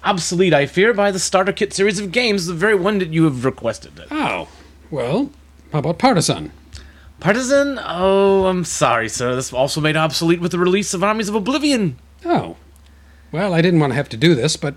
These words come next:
Speaker 2: how about Yanks, then?
Speaker 1: Yanks, um, expected maybe in, within the next three years, sir.
Speaker 2: West of Alamein?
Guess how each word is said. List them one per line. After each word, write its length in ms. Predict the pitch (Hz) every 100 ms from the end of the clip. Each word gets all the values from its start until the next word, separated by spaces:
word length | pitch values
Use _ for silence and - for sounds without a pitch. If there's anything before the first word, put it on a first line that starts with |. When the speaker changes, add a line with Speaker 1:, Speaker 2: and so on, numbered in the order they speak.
| -
Speaker 2:
how 160 | -
about 340 | 269 311 277 180
Yanks, 480 | 190 170 139 - -
then? 360 | 113 80 71 - - - -
Speaker 1:
Yanks, 600 | 113 208 277 269 - - -
um, 640 | 147 151 156 151 151 156 - - -
expected 500 | - - 302 285 202
maybe 400 | 220 226 226 220
in, 380 | 208 208 208 -
within 220 | 180 247 277
the 60 |
next 220 | 233 -
three 180 | - 170
years, 280 | 131 101 82
sir. 180 | - 67 - - - -
Speaker 2:
West 320 | 104 156 -
of 80 | 160
Alamein? 540 | 147 151 156 185 311